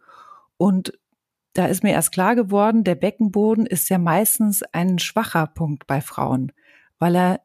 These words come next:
nicht genügend trainiert wird zum einen und zum anderen ist er ja so instabil aufgebaut. Da muss ja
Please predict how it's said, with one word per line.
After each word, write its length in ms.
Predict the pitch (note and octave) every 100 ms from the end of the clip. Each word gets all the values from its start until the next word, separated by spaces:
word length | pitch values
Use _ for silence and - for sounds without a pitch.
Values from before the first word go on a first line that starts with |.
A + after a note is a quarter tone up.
| -
nicht 260 | G3 -
genügend 420 | G#3+ F#3 G3 F#3+
trainiert 560 | - E3+ D#3+ G3+ B3 -
wird 240 | C4 C4
zum 140 | - A#3
einen 480 | A3 B3 B3+ C4+ - - - -
und 120 | F#3
zum 160 | - -
anderen 500 | F#3 A3+ A#3+ A3+ A3+
ist 200 | - F#3+
er 80 |
ja 160 | G3 F#3+
so 100 | F#3
instabil 640 | - C4 D4 - F#3+ F#3
aufgebaut. 720 | - B3 - D#3+ - B2+ C#3
Da 80 | D#3+
muss 300 | E3+ A3+ -
ja 260 | A3 A3